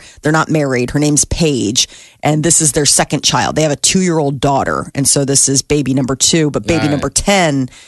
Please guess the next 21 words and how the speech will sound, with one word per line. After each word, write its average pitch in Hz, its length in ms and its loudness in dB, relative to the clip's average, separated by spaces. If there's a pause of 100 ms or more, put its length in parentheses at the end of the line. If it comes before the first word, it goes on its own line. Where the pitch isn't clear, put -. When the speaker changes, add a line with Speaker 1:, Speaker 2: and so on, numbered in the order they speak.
(240)
Speaker 1:
in 151 160 0
the 151 120 2
whole, 139 540 0 (200)
uh, - 100 -2 (420)
you 156 120 2
know, 123 240 -4
the 147 120 0
whole 139 300 0
thing. 123 480 -2 (160)
Speaker 2:
Ten 175 300 0
Speaker 1:
And 208 180 4
Speaker 2:
little 196 140 -4
babies. 110 840 0
Speaker 1:
Louis 285 380 4
C 330 260 2
K 294 580 2 (420)
performed 247 560 2
his 220 200 2
first - 580 0
stand-up 247 560 2
set. - 540 0